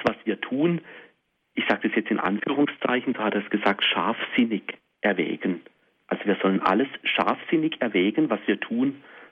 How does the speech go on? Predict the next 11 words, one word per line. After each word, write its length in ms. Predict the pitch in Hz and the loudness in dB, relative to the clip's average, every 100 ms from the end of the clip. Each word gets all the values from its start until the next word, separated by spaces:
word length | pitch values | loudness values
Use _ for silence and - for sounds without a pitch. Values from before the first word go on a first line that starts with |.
| _ | _
also 220 | 101 - | -2 -2
gut 260 | 98 117 117 - | -2 -2 0 0
darüber 300 | 110 104 82 - | 0 -2 -4 -4
nachdenken, 580 | 85 - 101 - - - _ _ - - - _ | -2 2 0 -2 -14 -16 _ _ -20 -20 -20 _
ob 240 | 113 - - | -2 0 0
wir 100 | 107 | 0
darin 540 | 101 87 98 117 113 | 0 -2 0 0 0
Jesus 340 | 98 90 - 104 - | 0 0 0 -2 -2
finden. 400 | - 92 - 80 - _ _ - - _ _ _ _ _ - | -2 -2 -4 -12 -14 _ _ -20 -20 _ _ _ _ _ -8
Ist 180 | - - | -4 2
das, 180 | 123 | 2